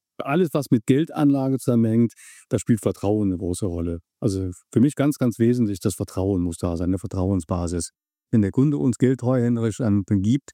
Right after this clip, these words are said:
dann muss die Vertrauensbasis stimmen. Und wenn Vertrauen einmal zerstört ist, ist es wahnsinnig schwer, Vertrauen wieder aufzubauen. Ich glaub, das ist das A und O,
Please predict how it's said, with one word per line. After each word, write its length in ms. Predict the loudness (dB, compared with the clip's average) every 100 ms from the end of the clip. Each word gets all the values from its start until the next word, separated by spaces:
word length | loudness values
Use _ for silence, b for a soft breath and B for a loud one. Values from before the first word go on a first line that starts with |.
| B B -2
dann 160 | 0
muss 140 | 0 0
die 100 | -2
Vertrauensbasis 720 | -2 0 -2 -2 -4 -2 -4
stimmen. 440 | -2 0 0 0
Und 100 | 0 0
wenn 120 | 0
Vertrauen 340 | -2 -2 -2
einmal 240 | -2 -4 -2
zerstört 400 | -4 0 -2 -2
ist, 180 | -4
ist 100 | -2
es 120 | -2 -2
wahnsinnig 480 | 0 0 2 0
schwer, 160 | 2 0
Vertrauen 420 | 0 -4 -2 -2
wieder 180 | -2 -6
aufzubauen. 520 | -8 -6 -4 -4 -4
Ich 60 | -4
glaub, 160 | -2
das 160 | 0 -2
ist 160 | -2 -4
das 100 | -4
A 300 | -4 -4 -2
und 240 | -2 0
O, 260 | 2 2